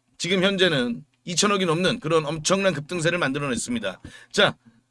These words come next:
올 일월 우리가 꼭 주목해야 되는 종목, 계양전기 같은 움직임을 우리가 기대해 볼 수 있는 종목 제가 공개해 드리니까요. 놓치지 마시고요.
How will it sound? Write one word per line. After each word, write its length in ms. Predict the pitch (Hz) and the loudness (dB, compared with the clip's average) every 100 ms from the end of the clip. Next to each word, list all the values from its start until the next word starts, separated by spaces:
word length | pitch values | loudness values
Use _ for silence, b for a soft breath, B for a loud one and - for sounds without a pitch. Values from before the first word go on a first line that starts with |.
| - | -4
올 220 | 180 226 233 | 4 6 8
일월 300 | 247 185 185 | 12 12 10
우리가 240 | 190 190 | 0 -2
꼭 300 | 196 277 226 | 0 -2 -2
주목해야 400 | 208 214 190 208 | -2 -2 2 2
되는 200 | 190 185 | 4 0
종목, 480 | 156 156 131 131 151 _ _ _ _ | 0 0 0 0 -4 _ _ _ _
계양전기 560 | - 190 214 196 208 196 | 0 2 2 0 0 0
같은 400 | 190 165 208 220 | 0 0 0 0
움직임을 520 | 202 214 214 208 170 143 | 2 2 2 2 0 0
우리가 240 | 180 180 | 0 0
기대해 240 | - 196 | 0 0
볼 120 | 196 185 | 2 0
수 140 | 190 | 0
있는 160 | 170 190 | -2 -2
종목 420 | 180 147 127 117 B B | -2 -2 -4 -6 B B
제가 200 | 175 180 | 0 0
공개해 300 | 160 180 185 | 0 2 2
드리니까요. 480 | 160 165 156 165 160 | 2 -4 -2 -2 -2
놓치지 300 | 151 175 170 | -2 -2 -2
마시고요. 540 | 139 151 147 113 92 | -2 -2 -2 -2 -4